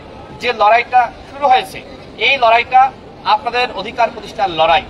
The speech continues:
আপনারা ইনশাআল্লাহ সাধারণ আইনজীবীরা আপনারা যাতে আপনাদের যোগ্যতা অনুযায়ী আপনারা মর্যাদা ভোগ করতে পারেন, সেজন্য যা করা দরকার আইনজীবী অধিকার, আইনজীবী অধিকার পরিষদ ইনশাল্লাহ করবে। এবং আমরা এক্ষেত্রে আমরা জাতীয় পর্যায় থেকে আমরা সহযোগিতা করব। আমি আমার বক্তব্য বাড়াবো না।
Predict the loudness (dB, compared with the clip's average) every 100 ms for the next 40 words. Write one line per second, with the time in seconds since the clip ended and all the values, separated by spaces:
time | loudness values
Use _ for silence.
0 | -12 -6 -4 -2 -2 -4 -2 -2 0 0
1 | 0 -2 0 0 -2 -6 2 2 2 -4
2 | -20 -4 -4 -2 -2 0 0 0 -2 -6
3 | -6 -6 -4 -4 0 0 0 -2 -4 -4
4 | -8 -16 -4 -2 0 2 2 4 2 4
5 | 2 0 0 -4 -8 -12 -8 -6 -6 -10
6 | -20 -14 -10 -8 -6 -2 2 2 2 2
7 | 2 2 2 2 2 -4 -12 -10 -12 -10
8 | -4 -4 -2 -2 -2 -4 -6 -10 -8 -4
9 | -2 0 2 0 -2 -16 -18 -4 -2 2
10 | 2 2 0 -2 -6 -2 0 2 0 0
11 | 0 0 -2 -4 -4 -10 -6 -6 -6 -10
12 | -4 -2 -2 -4 -6 -6 -6 -4 0 0
13 | 2 0 0 -2 -2 2 4 4 2 0